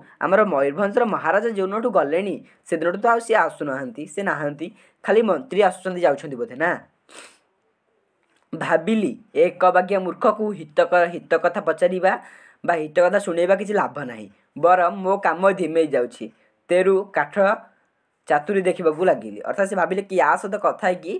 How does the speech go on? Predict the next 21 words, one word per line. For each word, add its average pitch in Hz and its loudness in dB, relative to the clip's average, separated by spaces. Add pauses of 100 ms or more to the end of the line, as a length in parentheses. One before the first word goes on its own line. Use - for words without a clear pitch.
(220)
ଏ - -12
ମୂର୍ଖଟା 180 -2
ସହିତ 196 -2
ମୋର 196 -2
କିଛି 202 -4
ଲାଭ 135 -2
ନାହିଁ, 104 -16 (220)
ମୋ 170 2
କାଠ - -6
କାଟିବା 175 2
ସରିଯାଉଛି। 117 -2 (500)
ତ - -10 (180)
ସେଥିପାଇଁ 170 -4
ସେ 226 -6
କହିଲେ 165 2
କି 185 -6
ରହିଗଲେ 165 -2
ଚୁପ୍ 170 -8
ହେଇକି 180 -6 (320)
ଏବଂ 202 0
କାଠ 139 -2